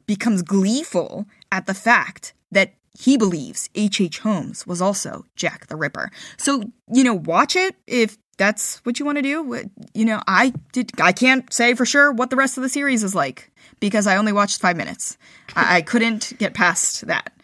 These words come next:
But <laughs> it is out there. Um, it used to be on Hulu. I don't think it is anymore, but definitely search it, maybe on YouTube. Um, American Ripper.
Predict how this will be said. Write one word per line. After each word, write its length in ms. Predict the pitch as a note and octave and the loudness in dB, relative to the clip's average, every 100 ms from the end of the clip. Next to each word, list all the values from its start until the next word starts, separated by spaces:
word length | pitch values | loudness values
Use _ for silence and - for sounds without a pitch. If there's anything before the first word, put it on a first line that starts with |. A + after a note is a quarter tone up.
| - - - - _ _ _ _ _ | -20 -20 -20 -20 _ _ _ _ _
But 520 | G#3 G#3+ F#3+ E3+ - A#3+ - | -4 2 4 4 2 -6 -8
<laughs> 180 | _ - | _ -2
it 180 | A3+ A3+ | 2 4
is 280 | D#4+ D4 - | 2 0 0
out 180 | C4+ C4 | 0 4
there. 360 | C#4+ C#4+ C#4+ | 6 6 4
Um, 220 | G#3 G3 | 4 4
it 100 | G#3 | 4
used 200 | A3 F4 | 0 0
to 60 | D#4+ | -2
be 120 | D4+ | -2
on 80 | C#4+ | 2
Hulu. 320 | B3+ C4 C4 | 2 2 2
I 60 | F#3+ | 4
don't 160 | A3+ | 2
think 120 | C4 B3 | 0 -2
it 80 | |
is 140 | A3 A3 | -2 0
anymore, 440 | G#3 G#3 G#3 G#3+ G#3+ _ | 0 0 0 -2 -4 _
but 180 | G3 F#3 | 0 2
definitely 320 | G#3+ A#3+ A#3 | 0 0 -2
search 260 | - G#3 G#3 | -2 -2 -4
it, 60 | |
maybe 240 | F#3+ G3+ G3 | -4 -2 -2
on 80 | |
YouTube. 480 | F3 E3+ F#3 E3+ E3 - - - | -2 -2 -2 -2 -4 -10 -20 -8
Um, 260 | - F3 E3+ - | 0 2 0 0
American 460 | G3 A3 A#3 A3+ G#3 | 4 6 4 4 2
Ripper. 380 | F3 D3 G2 | 2 0 -6